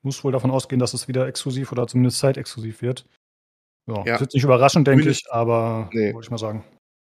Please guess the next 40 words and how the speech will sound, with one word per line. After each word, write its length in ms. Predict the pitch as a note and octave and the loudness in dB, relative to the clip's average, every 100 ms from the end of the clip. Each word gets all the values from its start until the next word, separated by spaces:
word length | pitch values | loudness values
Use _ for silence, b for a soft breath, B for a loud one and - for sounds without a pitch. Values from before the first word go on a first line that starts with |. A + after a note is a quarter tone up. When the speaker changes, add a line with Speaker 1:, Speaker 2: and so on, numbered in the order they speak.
| _ _ _ _ - | _ _ _ _ -6
Speaker 2:
Nicht 220 | D3 - | -4 0
mehr 80 | D#3 | 0
für 100 | C3+ | 2
die 100 | G#2 | 2
alten. 340 | A2 - G#2+ - | 0 -2 -12 -10
Also, 240 | A#2 B2 | -10 -4
es, 140 | C#3 | -6
für 160 | - - | -6 -6
P 120 | - | -4
C 180 | C#3 E3+ | -2 0
wird's 140 | D3+ - | 0 -2
wahrscheinlich 340 | - C3+ A2+ | -2 -2 -2
jetzt 120 | - | -10
immer 120 | A#2+ | -4
irgendwann 220 | A#2 A2+ G#2 | -4 -4 -6
kommen, 260 | C#3+ D#3+ - _ _ _ _ | -6 -8 -16 _ _ _ _
aber 380 | - A#2 G#2+ G#2 | -8 -2 0 0
ich 100 | G#2+ | -4
glaube, 320 | A#2 G#2 G#2 | -4 -2 -2
dass 260 | G2+ - - | -6 -8 -12
mit, 140 | G#2 | -14
mit 80 | G#2+ | -8
den 60 | F#2+ | -2
alten 200 | G2+ G#2 | -2 -2
ist 160 | G2+ | -8
der 80 | A2 | -8
Drops 180 | A2 G#2 | -8 -8
jetzt 140 | - - | -10 -4
gelutscht. 320 | A2+ C3+ - | -4 -4 -6
Das 180 | G#2+ - | -10 -10
zieht 240 | - - | -10 -10
sich 140 | C#3+ | -8
ja 80 | D3 | -4
irgendwie 160 | C#3 C#3 | -4 -4
so 100 | B2+ | -10
wie 120 | B2+ | -10
ein 60 | A#2+ | -8
roter 280 | B2+ C3+ A2+ | -6 -6 -4
Faden 320 | A#2 A2+ A#2 | -2 -2 -2
auch 260 | G#2 G#2+ | -6 -6